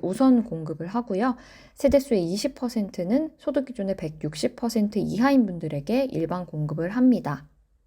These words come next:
그리고 나서 남은 주택은 이 소득 기준을 초과하지만 부동산 가액 기준을 충족하는 분들, 그리고 일 인 가구 신청자를 대상으로 추첨의 방법으로 공급을 합니다.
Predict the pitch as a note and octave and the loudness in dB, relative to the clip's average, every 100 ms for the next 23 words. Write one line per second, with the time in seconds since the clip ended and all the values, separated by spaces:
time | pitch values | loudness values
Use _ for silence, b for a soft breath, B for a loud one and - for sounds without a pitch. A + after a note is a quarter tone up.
0 | _ _ _ _ _ _ _ A3+ B3+ C4+ | _ _ _ _ _ _ _ 4 4 6
1 | C4+ F3+ D3+ A3 G3+ C3+ D3+ A#3 A3 G3 | 4 4 2 2 2 0 2 2 2 -2
2 | - E3+ D#3 C4 A3+ - D#3 D#3 F4 F#4 | -6 -6 0 2 2 0 -4 -2 -2 -2
3 | F#4 - C4+ A#3+ A3+ A3+ E4 D#4 D4 C4+ | -2 -2 -2 2 2 0 0 0 0 0
4 | A3 G#3+ D#4 F4 - G#3+ A3 A3 G#3+ G#3 | 2 2 2 -2 -4 2 4 4 2 0
5 | E3 F3+ G#3+ G#3 F#3 F3+ - D4 D4 C#4+ | 2 2 2 -2 -2 -4 -4 -4 -4 -4
6 | B3+ A3 G#3 - F3+ E3 G3+ C#4 - D#3+ | 0 0 0 -2 0 4 4 2 -2 -2
7 | D#3 B3 E4 - F3+ A3 B3+ A3 F3 B3+ | 2 4 4 2 2 6 6 4 -2 -4
8 | C#4 C#4+ D4 C#4 C4 A3 G#3 G3 - A3 | -4 -4 -2 0 0 0 -2 -4 -2 0
9 | G3+ D#3+ A3+ C4 B B - F4+ - E4 | 2 2 0 -2 B B -6 -4 -2 0
10 | C#4+ C4 D3 D3 D#3+ D#3 D3 G3+ C#4 - | 2 0 0 -2 0 -2 2 2 2 0
11 | D3 D3 D3+ F3+ A#3+ G#3+ - C#3 | -6 -6 -6 0 2 2 0 -8